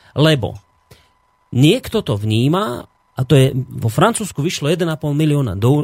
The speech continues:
ľudí do ulic, ktorí to vnímali tak, že bola, je,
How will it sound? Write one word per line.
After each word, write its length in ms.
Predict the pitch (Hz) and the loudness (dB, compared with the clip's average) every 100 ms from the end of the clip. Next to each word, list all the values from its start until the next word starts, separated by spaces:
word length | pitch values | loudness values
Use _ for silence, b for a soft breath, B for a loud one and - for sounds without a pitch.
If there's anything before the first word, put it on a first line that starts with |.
| 143 - | -4 -2
ľudí 320 | 151 139 117 | 0 0 0
do 120 | 104 | 0
ulic, 280 | 117 180 247 | 2 2 0
ktorí 380 | - - 160 165 | -6 -4 -2 -2
to 180 | 110 90 | -6 -4
vnímali 520 | 104 143 208 208 123 | 2 4 4 0 -4
tak, 240 | 139 170 147 | -4 -6 -6
že 240 | 135 113 _ | -8 -10 _
bola, 400 | 120 123 78 - | -14 -12 -12 -8
je, 240 | 120 98 | -4 -4